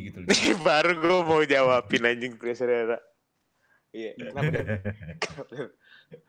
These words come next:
Speaker 1: Jadi maksudnya kalau hobi tuh pasti ngarahnya banyak kan ke pria gitu, kayak misalnya main anturium, main ikan, atau main a-, otomotif. Lebih
Speaker 2: Hmm.
Speaker 1: banyak yang terjangkit di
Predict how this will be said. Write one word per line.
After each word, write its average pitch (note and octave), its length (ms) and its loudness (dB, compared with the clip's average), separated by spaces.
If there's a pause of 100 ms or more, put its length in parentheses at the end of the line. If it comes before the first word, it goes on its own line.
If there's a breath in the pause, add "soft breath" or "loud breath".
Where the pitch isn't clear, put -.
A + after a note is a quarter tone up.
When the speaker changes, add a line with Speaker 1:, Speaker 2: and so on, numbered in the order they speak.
(680)
Speaker 1:
Jadi A2+ 100 -12
maksudnya A2+ 280 -10
kalau A2+ 140 -4
hobi F#2+ 340 -6
tuh A2 120 -10
pasti A#2+ 460 -12 (280)
ngarahnya A#2 600 -8 (400)
banyak G#2 280 -8
kan A#2+ 120 -10
ke A2+ 100 -10
pria A2 360 -8
gitu, G#2+ 180 -10
kayak G2 200 -10
misalnya G2+ 380 -12
main F2 300 -12
anturium, F#2+ 680 -12
main F2+ 300 -10
ikan, F#2+ 640 -10
atau F2 340 -16
main E2+ 380 -10
a-, E2+ 280 -18
otomotif. F#2+ 680 -12 (360)
Lebih G#2+ 260 -8
Speaker 2:
Hmm. G#2 80 -6
Speaker 1:
banyak G#2 240 -8
yang G#2 160 -8 (220)
terjangkit G#2+ 600 -10
di G2+ 340 -10